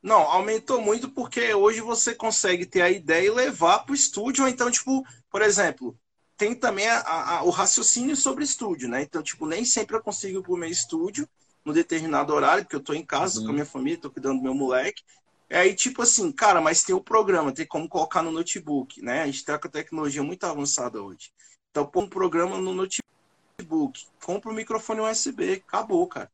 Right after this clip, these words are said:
Speaker 1: Se eu tiver uma ideia, eu já consigo processar a ideia do notebook e tal, já faço a pré-ideia e levo pro estúdio, tá ligado?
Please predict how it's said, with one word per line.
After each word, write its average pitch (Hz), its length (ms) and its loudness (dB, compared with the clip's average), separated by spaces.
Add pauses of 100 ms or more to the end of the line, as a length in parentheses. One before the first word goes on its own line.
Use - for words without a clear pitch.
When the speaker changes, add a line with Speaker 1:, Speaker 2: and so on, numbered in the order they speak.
(220)
Speaker 1:
Se - 100 -10
eu 160 60 -4
tiver 180 240 2
uma 180 160 2
ideia, 156 400 4
eu 135 80 2
já 160 160 0
consigo 180 400 -4
processar 190 440 0
a 175 60 2
ideia 165 180 -2
do 160 60 -6
notebook 160 640 -6
e - 20 -16
tal, 170 340 2 (240)
já 160 100 2
faço 175 280 0
a 190 60 0
pré-ideia 165 520 0
e 196 140 0
levo 180 280 2
pro - 140 -10
estúdio, - 460 -4
tá 110 80 -12
ligado? 117 400 -2